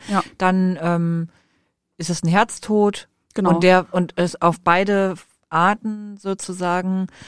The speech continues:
Speaker 2: folgt ein multiples Organversagen und dann ist ein Mensch einfach nicht mehr zu retten und dann ist der, tritt der Tod ein.
Speaker 1: Genau, Herz-Kreislauf-Versagen.
Speaker 2: Ja.
Speaker 1: Und es ist ja tatsächlich so, dass zuerst die Lungen aufhören.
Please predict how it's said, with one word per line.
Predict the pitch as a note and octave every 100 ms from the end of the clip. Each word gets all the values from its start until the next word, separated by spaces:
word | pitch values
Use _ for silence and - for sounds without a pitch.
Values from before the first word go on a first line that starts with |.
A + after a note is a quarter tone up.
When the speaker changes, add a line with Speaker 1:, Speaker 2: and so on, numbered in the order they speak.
| -
Speaker 2:
folgt | - F#3 F3+ -
ein | F3
multiples | F3 E3+ - G3 F3+
Organversagen | D3+ E3 E3+ F3+ F3+ E3 D#3 D3+
und | D3+
dann | D3+ D#3
ist | E3 -
ein |
Mensch | D#3 D#3
einfach | C#3+ D#3 D3
nicht | D#3+ -
mehr |
zu | E3 D#3
retten | D#3 - E3+
und | D3
dann | D#3+
ist | E3+ -
der, | E3
tritt | - F#3+
der | G#3 G3
Tod | F3 D#3+
ein. | C#3+ C3+ D3 _
Speaker 1:
Genau, | - A#3+ E3 E3
Herz-Kreislauf-Versagen. | G#3+ G#3+ - A#3 A#3+ A#3+ A3+ - G#3+ G3+ G#3 G#3+ G#3 G#3
Speaker 2:
Ja. | F#3 D#3+ C#3+ D3
Speaker 1:
Und | G3+ G#3+
es |
ist | A#3+ -
ja | A3
tatsächlich | G3 F#3+ F#3 F#3 E3
so, | - G3 A3+
dass | F#3+ F3 - _ _ _ _ _
zuerst | - - F#3+ G#3 A3+ A#3+ A3+ - -
die | F#3+
Lungen | F#3+ F#3+ A#3 C4 C4+
aufhören. | - C4 C#4+ - C#4+ C#4+ D4